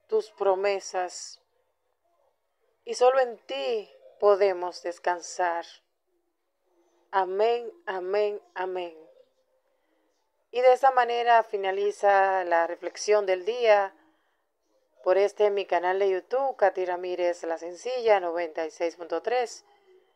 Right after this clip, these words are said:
Espero le haya gustado y pueda ayudarle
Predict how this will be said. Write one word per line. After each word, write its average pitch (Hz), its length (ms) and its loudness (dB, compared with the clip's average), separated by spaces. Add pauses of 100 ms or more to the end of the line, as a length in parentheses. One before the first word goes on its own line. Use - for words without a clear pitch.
(200)
Espero 233 380 2
le 208 120 4
haya 180 200 2
gustado 175 840 2 (380)
y 220 80 -6
pueda 220 260 4
ayudarle 190 800 2